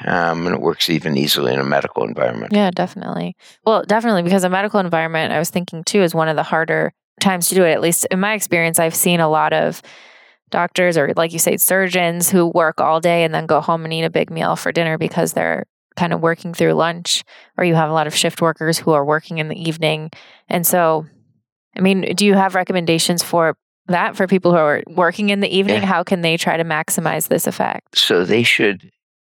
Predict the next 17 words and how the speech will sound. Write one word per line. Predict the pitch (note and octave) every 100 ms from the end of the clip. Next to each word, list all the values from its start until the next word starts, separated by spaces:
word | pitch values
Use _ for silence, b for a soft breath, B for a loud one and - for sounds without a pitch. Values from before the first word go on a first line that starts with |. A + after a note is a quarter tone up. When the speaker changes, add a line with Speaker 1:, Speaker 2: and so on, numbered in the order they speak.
| _
Speaker 1:
in | F2+ F2
fact, | - G#2+ F#2+ _ -
keep | - C3 -
on | G2 F2+ E2 F#2+ F#2+ - _ -
a | - F2+ F2 F2 -
normal | F#2+ F2+ F#2 E2+
sun, | - - - G2 F#2 E2+ E2+ - _ _ _ _
if | -
you | F2+
will, | F2 E2 -
only | F2+ G2 E2
eat | F2
when | C2+
the | E2
sun | - F#2+ D#2+
is | D2+
up. | A2+ F2